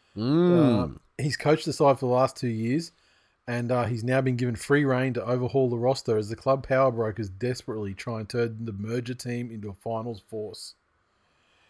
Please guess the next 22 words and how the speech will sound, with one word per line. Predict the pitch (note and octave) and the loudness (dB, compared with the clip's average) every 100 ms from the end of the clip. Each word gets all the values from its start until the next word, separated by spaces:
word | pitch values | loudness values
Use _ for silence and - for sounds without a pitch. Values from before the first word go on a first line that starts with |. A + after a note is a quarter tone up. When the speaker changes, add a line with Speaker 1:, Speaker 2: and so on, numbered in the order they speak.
| _ | _
Speaker 2:
He's | B2+ - | -12 0
fallen | D#3 E3 D3+ | 4 4 6
out | D#3 | 4
with | D#3 | 2
certain | - C#3+ C3 B2+ | 2 2 2 -2
players, | C3 C#3 C#3 | 0 2 2
most | C3+ B2 C3 | 0 -2 0
notably | C3 C3+ A#2+ | 0 0 0
Ryan | B2 A#2+ A2+ | 0 -2 -2
Madison, | A#2 B2+ - A#2 | -4 -6 -6 -6
who | A2 | -4
walked | A#2+ B2 | -4 -2
out | A#2 | -2
on | A2+ | -2
the | |
Tigers | G#2 B2 A#2 G#2+ | -2 -2 0 -4
at | |
the | A2+ | -6
end | A2+ | -6
of | G#2+ | -4
last | A2 G#2 - | -4 -4 -4
season. | B2 B2 A#2+ | -2 -2 -6